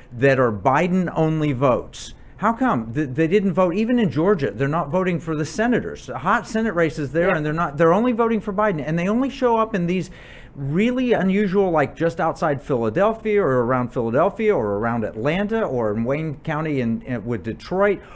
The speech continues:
Speaker 1: all these very hot spots that people have for years said contained election fraud.
Speaker 2: I was gonna say, y-, the nice word is anomalies,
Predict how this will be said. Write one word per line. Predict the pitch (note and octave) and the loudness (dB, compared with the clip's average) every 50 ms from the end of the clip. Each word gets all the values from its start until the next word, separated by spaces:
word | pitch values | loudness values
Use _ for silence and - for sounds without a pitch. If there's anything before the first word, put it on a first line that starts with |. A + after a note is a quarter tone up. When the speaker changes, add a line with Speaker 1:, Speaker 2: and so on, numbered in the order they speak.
| - - - | -20 -16 -4
Speaker 1:
all | - D3 E3 G3 G3+ | 2 4 4 4 4
these | F#3+ G3 D#3+ B2 G2 | 4 0 0 -2 -4
very | G#2 G#2 F#2+ F#2+ G#2 C3+ D#3+ F3+ F#3+ F#3+ G3 | -8 -10 -8 -4 0 0 2 2 2 2 0
hot | E3 - F3 F#3 G3 F#3+ - | -2 -4 -2 -2 -2 -2 -2
spots | - - - D3 C3+ C3 - - - - | -6 -4 0 2 2 2 0 -2 -6 -8
that | C3 B2 - | -8 -6 -4
people | - E3+ E3+ - C#3+ B2 | -4 -4 -4 -2 -4 -4
have | A#2 A2+ | -4 -6
for | - - C3+ | -6 -6 -4
years | A#2 G#2+ G2 D3 F3 E3+ C#3 A2+ G2+ - | -4 -4 -4 -2 -2 0 0 -2 -2 -4
said | - B2 G#2+ G2+ F#2+ F#2+ G2 - - - - - - | -6 -4 -4 -4 -4 -6 -10 -14 -20 -20 -20 -8 -4
contained | D3+ C#3 B2+ - C#3+ B2 A2+ | -2 -2 0 2 0 0 0
election | A#2 A2 A2+ G#2 G2 - - F2+ | 0 0 0 -2 -2 -4 -8 -12
fraud. | - - G2+ E2+ C2 G1+ - - - - - - - | -10 -8 -8 -8 -8 -10 -14 -18 -20 -20 -20 -8 -4
Speaker 2:
I | - | -2
was | G#3+ G#3 | 0 0
gonna | A3+ A3 | 0 0
say, | G3+ A3 G3+ E3+ - - - - | 2 2 0 0 -2 -8 -14 -12
y-, | - - | -10 -4
the | - G#3 A#3 | 0 2 2
nice | A#3 A#3+ B3+ D4 D#4+ D#4 | 4 4 2 2 2 2
word | - A#3 G#3+ | 2 2 4
is | A3 G#3 F#3+ | 4 2 2
anomalies, | G#3 G3 G3 G#3 A#3+ C4+ C4+ B3 G3 E3+ E3+ D#3 D#3+ - - - - | 2 2 2 4 4 4 4 2 2 2 0 0 0 -4 -6 -6 -10